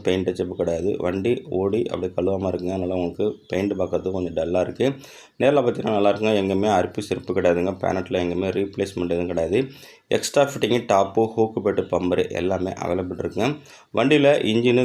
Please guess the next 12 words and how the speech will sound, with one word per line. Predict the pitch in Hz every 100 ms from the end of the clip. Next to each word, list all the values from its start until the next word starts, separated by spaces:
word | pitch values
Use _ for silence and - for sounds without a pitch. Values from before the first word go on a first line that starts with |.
| 107
கிரவுண்டு, | 107 107 113
கியர் | 101 95
பாக்ஸ் | 95 95
எல்லாமே | 90 90 95
உங்களுக்கு | 92 85 90
தெளிவா | 87 90 90
இருக்குன்னு | - 87 87
சொல்லியிருக்காங்க | 85 85 87 85 85
ஓனர் | 82 82
தரப்புலேருந்து. | - 85 82 95 139 - - - -
நேர்ல | 139 151
போயிட்டு | 123 113